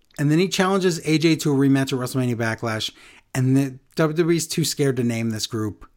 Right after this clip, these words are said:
so far. Why won't they name 'em?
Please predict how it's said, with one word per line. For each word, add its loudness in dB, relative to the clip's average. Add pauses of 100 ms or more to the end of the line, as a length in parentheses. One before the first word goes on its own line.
so -8
far. -12 (1800)
Why -4
won't -2
they 2
name 2
'em? -6